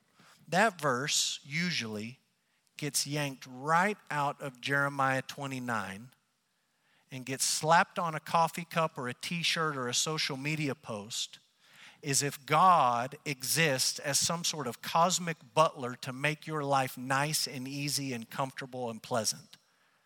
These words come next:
Listen, anybody who yanks <laughs> Jeremiah twenty-nine eleven out of this chapter and presents it to you in some sort of health and wealth, prosperity, name it, claim it type way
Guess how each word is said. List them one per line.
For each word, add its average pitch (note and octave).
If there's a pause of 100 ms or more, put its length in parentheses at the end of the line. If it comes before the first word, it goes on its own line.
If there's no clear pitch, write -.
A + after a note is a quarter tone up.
(840)
Listen, G3+ (500)
anybody F#3
who D#3+
yanks D#3+
<laughs> -
Jeremiah E3
twenty-nine E3
eleven C3+ (560)
out E3
of F3+
this F3+
chapter C#3+ (420)
and D#3
presents E3
it G3
to F3
you D#3
in D3
some F3+
sort D#3+
of B2
health F#3
and D3
wealth, D#3+
prosperity, E3
name D#3+
it, E3
claim E3
it -
type D3+
way C3+